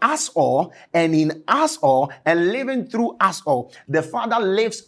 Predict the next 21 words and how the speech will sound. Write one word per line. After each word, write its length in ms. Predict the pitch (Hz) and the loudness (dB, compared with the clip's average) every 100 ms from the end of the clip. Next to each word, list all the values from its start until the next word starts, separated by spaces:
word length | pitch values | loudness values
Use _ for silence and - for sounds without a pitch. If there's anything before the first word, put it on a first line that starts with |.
| _ - | _ -2
through 260 | 226 240 - | 0 2 0
us. 540 | - - - - - _ _ _ _ _ _ _ _ 190 | -2 -2 -10 -12 -16 _ _ _ _ _ _ _ _ 0
Oh 180 | 175 | 2
man, 300 | 151 139 147 | 0 -2 -4
I 100 | 135 | -2
don't, 220 | 143 151 147 | 0 -2 0
I 120 | 156 | 0
don't 140 | 165 | 0
think 140 | 139 131 | -2 -2
you 80 | 135 | -2
understand 380 | 120 - 127 | -2 -6 -6
that. 120 | 120 - - - | -6 -10 -14 -2
The 160 | 170 | -2
Father 340 | - 262 233 240 | 0 -4 -2 -2
lives 460 | 202 202 214 208 | 0 0 -2 -6
through 340 | - - 196 190 | -14 -6 -2 -2
us. 140 | 143 | -2
God 420 | 156 165 262 269 | -2 0 0 0
lives 560 | 190 185 208 147 - _ - | 0 2 0 -2 -12 _ -2
through 200 | 196 208 | 2 2
you. 220 | 160 | 2